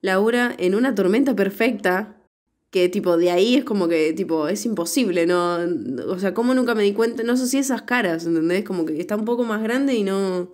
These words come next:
no sé. Labura en la serie de televisión Grimm, en Limitless, en la serie de televisión también, y en Blindspot. Miriam Colon, que interpreta a la madre de Tony, era solamente cuatro años más grande que Al Pacino. Qué garrón.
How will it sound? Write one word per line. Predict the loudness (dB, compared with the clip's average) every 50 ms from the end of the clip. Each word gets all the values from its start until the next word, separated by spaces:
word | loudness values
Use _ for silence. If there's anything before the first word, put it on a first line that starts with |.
| -18 _ _
no | -6 -4
sé. | -2 -2 -4 -4 -8 -16 _ _ _ _ _ -20 -20 -16
Labura | -8 -4 -2 0 2 2 2 2 0 0 0
en | 0 0
la | 0 0 0
serie | 0 2 2
de | 2 2
televisión | 0 0 0 0 0 0 0 0 -2 -2 -4 -2 -2 -2 0 0 -2 -2 -4 -6
Grimm, | -4 -2 0 0 2 0 -2 -2 -2 -2 -4 -4 -6 -12 _ _ _ _ _ -2
en | 0 2 2 2
Limitless, | 2 2 0 0 -2 -2 -2 0 0 -2 -2 -4 -8 -10 -10 -14 -16 _
en | -8 -6 -6
la | -4 0
serie | 0 0 2
de | 2
televisión | 2 2 2 2 0 0 0 -2 -2 -2
también, | 0 0 0 2 2 0 -2 -2 -2
y | 0 0 2 2
en | 2 0 0
Blindspot. | 0 0 0 0 -2 -4 -6 -8 -10 -10 -10 -10 -12 -18 -20 _ _ _ _ _ _ _ _ _ _ _ _ _ _ _ _ -2
Miriam | 2 4 6 6 6 4 2 0 -2
Colon, | 0 0 2 2 2 0 -2 -4 -4 -4
que | -2 -2
interpreta | -2 -2 -2 -4 -4 -4 -4 -4 -2 -2
a |
la | 0 0 0
madre | 2 2 2 2 2 2 2
de | 0
Tony, | 0 0 0 0 0 0 0 0 0
era | 0 -2 -2 -2 -2
solamente | -4 -4 -2 -2 0 2 2 2 2 2 2 2
cuatro | 2 2 2 2 2 2 2
años | 2 2 2 2 0
más | 0 0 0
grande | 0 0 2 2 0 0
que | 0 -2
Al | -2 -2
Pacino. | -2 -4 -4 -2 -2 -2 -2 -2 -4 -6 -6 -6
Qué | -4 -2
garrón. | 0 2 2 2 0 0 0 0 0 2 0 0 -2 -2 -4 -4 -6 -8